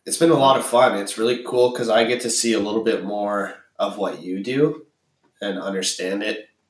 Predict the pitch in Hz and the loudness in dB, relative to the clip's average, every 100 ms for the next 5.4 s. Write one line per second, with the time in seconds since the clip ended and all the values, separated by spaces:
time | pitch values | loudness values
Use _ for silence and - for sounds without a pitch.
0 | _ _ - 104 101 104 107 113 110 104 | _ _ -12 -8 -8 -8 0 0 0 -4
1 | 107 104 117 113 - 110 107 98 - - | -4 -4 -2 -2 0 -2 0 -2 -4 -14
2 | _ _ _ - - - 98 - 107 101 | _ _ _ -10 -6 0 2 2 -2 -4
3 | 92 95 139 - - 135 147 135 - - | -2 0 0 0 -4 -6 -4 -6 -8 -16
4 | _ _ _ _ _ _ _ _ 107 101 | _ _ _ _ _ _ _ _ 0 2
5 | 92 92 90 90 | 2 -2 -4 -12